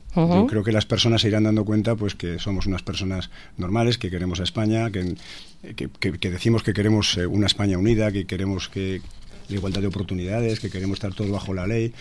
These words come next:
Speaker 2: que no estamos de acuerdo con las ilegalidades. Las ilegalidades ha sido, digamos, el, el, el inicio y la
Speaker 1: Ujú.
Speaker 2: causa de toda la corrupción que hay en España y que ha habido en España por parte del bipartidismo, de los dos partidos políticos. Eso ya se ha acabado. Eso con nosotros ya se ha acabado.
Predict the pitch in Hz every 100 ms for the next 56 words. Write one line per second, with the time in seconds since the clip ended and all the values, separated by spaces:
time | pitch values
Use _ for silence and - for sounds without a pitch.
0 | - - 107 120 117 107 101 101 107 98
1 | 101 95 98 92 90 92 107 117 107 104
2 | 98 95 95 101 147 135 135 143 151 160
3 | - - - - - - 104 113 143 135
4 | 110 101 95 101 90 85 - - 110 101
5 | 117 185 - 220 240 - - - 151 165
6 | 175 170 139 117 147 131 131 120 107 131
7 | 120 113 101 - - - - - - -
8 | - - 117 - 147 139 110 131 143 107
9 | 95 113 120 107 98 101 87 113 151 101
10 | 98 95 101 87 98 - 87 135 135 95
11 | 123 160 151 123 104 113 120 - - -
12 | - 123 185 131 107 135 143 139 120 101
13 | 98 -